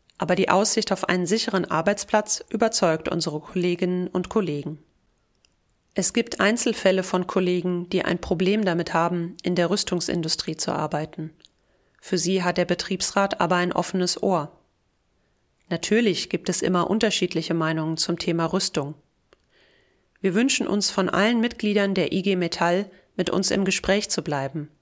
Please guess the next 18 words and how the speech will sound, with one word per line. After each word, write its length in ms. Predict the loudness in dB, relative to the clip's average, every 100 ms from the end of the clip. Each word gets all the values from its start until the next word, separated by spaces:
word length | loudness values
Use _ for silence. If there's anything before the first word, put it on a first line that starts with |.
| _ _ _ _ _
gerade 420 | 0 4 4 4
auch, 280 | 4 2 2
wenn 140 | 0
sie 100 | 2
mit 160 | 2 0
dem 120 | 0
Thema 300 | 0 0 2
Rüstung 360 | 0 0 0 0
ein 140 | -2
Problem 480 | -2 -2 0 -2 -2
haben. 340 | -4 -4 -8 -12 _ _ _ _ _ _ _ _
Lasst 280 | -2 0 0
uns 240 | -2 -2
reden 420 | -2 0 0 0 -2
und 220 | -2 -2
im 120 | 0
Austausch 540 | 2 0 -2 -4 -6
bleiben. 420 | -6 -6 -6 -8